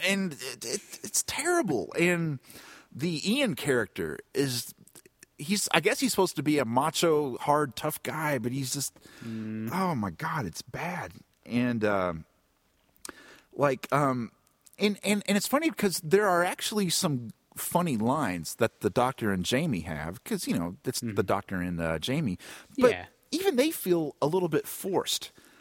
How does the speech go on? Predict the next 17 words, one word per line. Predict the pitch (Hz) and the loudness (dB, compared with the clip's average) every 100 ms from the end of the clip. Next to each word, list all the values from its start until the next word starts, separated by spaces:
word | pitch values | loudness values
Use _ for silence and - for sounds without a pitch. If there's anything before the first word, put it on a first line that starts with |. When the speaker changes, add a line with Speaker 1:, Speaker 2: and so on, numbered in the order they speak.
| - _ _ _ | -20 _ _ _
Speaker 1:
Like, | 143 160 143 - - | 0 0 0 -4 2
um, | 156 143 131 113 _ | 2 2 0 -4 _
<clears throat> | 147 - - - - | -4 -4 -10 -20 0
like, | 151 156 - - _ - | 2 2 -2 -20 _ 0
there's | 160 175 | 2 4
that | 170 | 2
scene | - 190 185 | 2 2 4
where | 156 | 4
they | |
fall | 131 147 143 143 | 4 2 2 2
down | 135 131 135 131 | 2 2 2 0
in, | - 113 117 | -2 -2 0
uh, | 107 | -2
to | - 120 | 0 0
the, | 107 95 | 2 0
uh, | |
pit, | - 123 117 - | 0 0 0 0